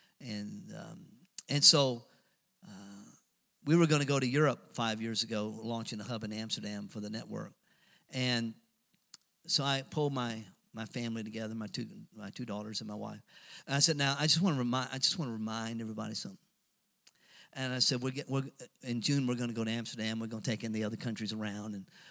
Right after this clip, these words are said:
be gone for two weeks." And I said, um, "Dad doesn't check bags."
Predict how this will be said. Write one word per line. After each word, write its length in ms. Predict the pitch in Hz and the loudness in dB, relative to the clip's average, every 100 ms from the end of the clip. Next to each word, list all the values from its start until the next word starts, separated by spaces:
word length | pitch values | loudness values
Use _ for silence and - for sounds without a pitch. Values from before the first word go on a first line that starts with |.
| - | -6
be 80 | 117 | -4
gone 240 | 113 110 | 0 -2
for 80 | 110 | -4
two 180 | 107 113 | -6 -8
weeks." 400 | 107 110 - - - _ _ _ _ _ | -8 -8 -6 -6 -10 _ _ _ _ _
And 320 | 120 113 113 123 | 0 2 2 0
I 160 | 113 | 0
said, 460 | 113 - 110 110 - | 2 2 0 -6 -10
um, 300 | 107 104 104 - _ _ _ _ _ _ _ - 123 | -10 -8 -10 -14 _ _ _ _ _ _ _ -16 -6
"Dad 500 | 113 110 104 98 - - _ _ _ _ _ _ - | -2 -2 -4 -8 -14 -20 _ _ _ _ _ _ -8
doesn't 340 | 117 107 107 | -4 -4 -4
check 260 | 90 98 95 | -6 -6 -10
bags." 520 | 85 - - - - | -16 -16 -16 -14 -14